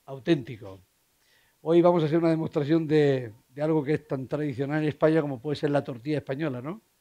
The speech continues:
A lo mejor tenemos suerte y hasta nos sale bien, ¿no? <laughs> Eh, Feli Gómez es un chef que trabaja conmigo hace muchísimos años.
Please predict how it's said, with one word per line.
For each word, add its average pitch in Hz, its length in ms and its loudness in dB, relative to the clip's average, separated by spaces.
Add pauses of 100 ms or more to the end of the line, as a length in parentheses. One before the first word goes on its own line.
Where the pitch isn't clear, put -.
(520)
A 143 80 -8
lo 147 80 -4
mejor 165 160 2
tenemos 175 260 2
suerte 160 280 -2
y - 20 4
hasta 127 140 0
nos 143 140 -6
sale 156 220 2
bien, 160 320 -2 (100)
¿no? 185 160 -16
<laughs> - 1400 -20
Eh, 160 360 8 (220)
Feli 190 560 4 (100)
Gómez 185 440 0 (280)
es 160 540 -4
un 160 160 -16
chef - 300 4
que 160 120 -6
trabaja 160 280 6
conmigo 151 280 0
hace 135 120 -2
muchísimos 143 480 -4
años. 170 280 0